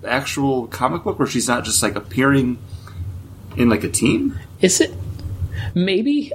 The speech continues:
Speaker 2: I know that she's, I thought she had, like, a couple, uh, one shot or something at least, or maybe it was just a issue where they introduced her in, like, Young Avengers. But this is American Chavez, Made in the U S A,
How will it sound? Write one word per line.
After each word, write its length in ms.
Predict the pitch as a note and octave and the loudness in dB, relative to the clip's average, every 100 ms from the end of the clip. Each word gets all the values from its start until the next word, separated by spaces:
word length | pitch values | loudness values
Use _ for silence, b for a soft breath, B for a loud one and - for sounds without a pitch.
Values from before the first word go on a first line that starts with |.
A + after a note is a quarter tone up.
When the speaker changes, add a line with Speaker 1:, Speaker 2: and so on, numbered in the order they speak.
| - | 0
Speaker 2:
I 120 | E3 | 2
know 200 | F#3 G3+ | 2 2
that 200 | F#3 F3+ | 0 0
she's, 460 | - E3+ C#3 - - | 0 2 0 -2 -6
I 60 | |
thought 260 | - F#3 F#3+ | -4 -2 0
she 180 | - D#3+ | 2 2
had, 240 | B2+ C3+ | 0 0
like, 200 | A#2+ - | 0 0
a 80 | A#2+ | -2
couple, 420 | - A#2+ A2+ - | 0 0 0 2
uh, 100 | A2 | 0
one 220 | F#2 A2 | 2 0
shot 280 | A#2 - G2 | 0 0 2
or 60 | F#2+ | 0
something 380 | - G2 G2+ F#2+ | 0 -2 -2 -2
at 140 | F2+ - - | -4 -10 -10
least, 300 | G#2 - - | -6 -4 0
or 100 | G2+ | 0
maybe 280 | G#2 G#2+ G#2 | 2 0 0
it 40 | |
was 140 | G2 - | -2 -2
just 300 | A2+ - - | -4 -4 -2
a 360 | A2 G2+ G2+ - | -2 -2 -6 -4
issue 500 | B2+ - A2+ G2+ G2 - B B - | -4 -2 0 -2 -4 -8 B B -4
where 120 | A2 | 0
they 140 | G#2 G2+ | 0 0
introduced 460 | G2 G2 G#2+ - | -2 -2 -2 0
her 140 | G#2+ G#2 | 0 0
in, 360 | A#2 G2+ G#2 | -4 -6 -6
like, 280 | G2 F#2+ - | -2 -4 -2
Young 300 | G#2+ G2 G2 | -2 -2 0
Avengers. 680 | F#2+ F#2 F#2+ F#2 G2 - B B B - | 2 0 0 -6 -4 -6 B B B -2
But 220 | A#2 - | 0 2
this 180 | E3 E3 | -2 0
is 80 | |
American 400 | D3 C3 G#3 - | -2 0 0 0
Chavez, 560 | D#3+ C#3 A#2+ A2 G2+ - | -2 0 2 2 0 0
Made 300 | C3 C#4 G#3 | 0 0 2
in 100 | C3 | 2
the 80 | A2 | 2
U 240 | G#2 G2+ | 2 2
S 160 | F#2+ - | 2 2
A, 320 | G2 F#2 F#2 | 2 0 -6